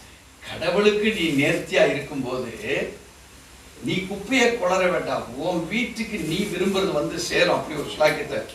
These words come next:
கொடுப்பார். இன்னைக்கு உலக பிரகாரமா இருக்கிற பெரும்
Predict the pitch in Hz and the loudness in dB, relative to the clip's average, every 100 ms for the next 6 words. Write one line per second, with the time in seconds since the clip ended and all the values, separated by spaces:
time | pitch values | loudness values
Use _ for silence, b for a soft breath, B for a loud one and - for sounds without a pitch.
0 | - 131 127 - - - - - - - | -14 -10 -8 -8 -12 -18 -20 -20 -20 -20
1 | - - - - - - - - - - | -20 -20 -20 -20 -20 -20 -20 -20 -20 -20
2 | - - - - - - - 147 135 170 | -20 -20 -20 -20 -20 -12 -6 -2 2 4
3 | 185 185 180 185 196 196 190 185 - - | 4 4 6 8 8 6 4 2 0 -4
4 | - 196 208 | -2 -2 -2